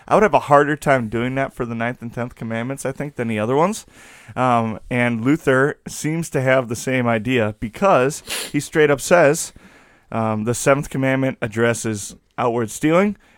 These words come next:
and the ninth and tenth commandment addresses the heart issues. Um, so what? W-, so basically, the ninth and tenth commandments are in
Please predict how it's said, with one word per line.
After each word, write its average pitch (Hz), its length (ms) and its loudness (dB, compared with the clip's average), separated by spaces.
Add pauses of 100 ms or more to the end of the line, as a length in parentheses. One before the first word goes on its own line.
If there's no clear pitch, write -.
(120)
and 113 360 0
the 113 120 -2
ninth 113 260 0
and 107 100 -10
tenth 117 240 -2
commandment 110 460 0
addresses 104 540 -6
the 104 140 -8
heart 139 200 4
issues. 85 460 -10 (120)
Um, 98 380 -4
so 104 400 -2 (360)
what? 117 420 0 (420)
W-, 107 240 -10
so - 200 -2 (340)
basically, 131 320 0
the 117 80 -2
ninth 123 200 0
and 117 120 -8
tenth 120 180 0
commandments 117 440 -2
are 107 140 0
in 123 460 -4